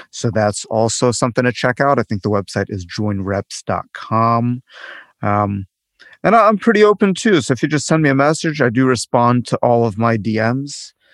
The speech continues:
and emails. Try to be quick about it as much as I can. So that's always another way to contact me. But, uh, yeah, just trying to, to figure out life and then hopefully helping other people <laughs> gain perspective to figure out theirs.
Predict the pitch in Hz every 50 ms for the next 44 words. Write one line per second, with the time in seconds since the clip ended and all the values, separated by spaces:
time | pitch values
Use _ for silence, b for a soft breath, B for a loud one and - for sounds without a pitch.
0 | b b b b 117 113 - 131 123 127 135 135 139 143 156 151 - - - _
1 | _ _ b b b b b b b b _ _ _ _ - - - - 117 113
2 | 107 104 101 92 113 104 98 - - _ - - 123 113 - - 113 92 117 110
3 | 104 110 110 120 120 113 98 87 104 104 104 - - 101 101 101 - - - 98
4 | 110 123 139 - - - 82 92 92 - - - 98 90 92 92 95 92 92 87
5 | - - - _ _ B B B B B B - 101 98 92 98 98 95 - -
6 | - - 101 101 - 98 98 101 - - 107 98 92 90 98 98 98 98 98 98
7 | 101 101 B B B B B B B B B 151 185 226 208 170 139 139 151 -
8 | - - 175 180 175 180 180 170 165 - - 175 151 - - 185 175 156 180 175
9 | 170 170 170 - - 151 147 156 185 214 220 - - 147 143 143 127 117 147 147
10 | - - 156 143 131 139 139 - 156 143 151 139 147 139 123 - 143 - - 147
11 | 139 131 - B B B B B B B B B B B B - - 107 92 143
12 | 139 135 139 127 - - 143 131 - - - 131 123 131 - - - 147 131 113
13 | - - 139 123 - - 131 123 104 127 127 120 120 113 - - 127 135 113 95
14 | - -